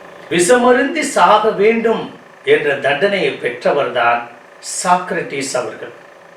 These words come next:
இதோ சீடர்களாம் சுத்தி நின்று கொண்டிருக்கின்றார்கள். சாக்ரட்டிஸ் விஷத்தை தன் கையில் வைத்திருக்கின்றார்.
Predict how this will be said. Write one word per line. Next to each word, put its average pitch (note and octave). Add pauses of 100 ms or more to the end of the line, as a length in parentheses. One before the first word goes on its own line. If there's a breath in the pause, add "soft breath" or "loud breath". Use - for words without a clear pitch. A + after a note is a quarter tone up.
(320)
இதோ C#3 (100)
சீடர்களாம் G3
சுத்தி F3 (560)
நின்று E3+
கொண்டிருக்கின்றார்கள். B2 (720)
சாக்ரட்டிஸ் C#3 (1120)
விஷத்தை C3+
தன் B2
கையில் E3
வைத்திருக்கின்றார். A2+